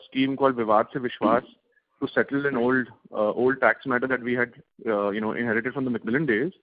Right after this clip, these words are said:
And second, because of the new, you know, uh, the, bec-, because of what's been introduced in the Finance, uh, Act on, on treatment of goodwill, we had to also, you know,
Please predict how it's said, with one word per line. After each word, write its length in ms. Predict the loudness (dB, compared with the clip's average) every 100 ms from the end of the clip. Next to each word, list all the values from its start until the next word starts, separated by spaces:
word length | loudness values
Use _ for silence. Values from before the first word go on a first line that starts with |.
| _ _ _ _ _ 0
And 180 | 0 4
second, 400 | 2 2 0 0
because 240 | 0 0
of 80 | 0
the 80 | 0
new, 360 | 0 0 -2 -4 -10
you 320 | -10 -4 0
know, 240 | 2 0 _ _ _ _ -2
uh, 300 | 2 2 0 0
the, 200 | 0 0
bec-, 260 | -2 -6
because 240 | -4 0 0
of 80 | 4
what's 220 | 2 2
been 160 | -2
introduced 360 | -2 -2 -2 -2
in 60 | -2
the 80 |
Finance, 460 | 2 2 4 2 0 -10 _ _ -2
uh, 200 | 2 2 4
Act 320 | 4 4 -2
on, 260 | -6 -6 -6
on 160 | -6
treatment 340 | -6 -8 -6 -6
of 100 | -4
goodwill, 440 | -6 -2 -2 -2 -6 _ _ _
we 140 | -8 -2
had 200 | -2 0
to 240 | 0 0
also, 600 | 0 -2 0 0 0 -2 -8
you 80 | -4
know, 260 | -2 -2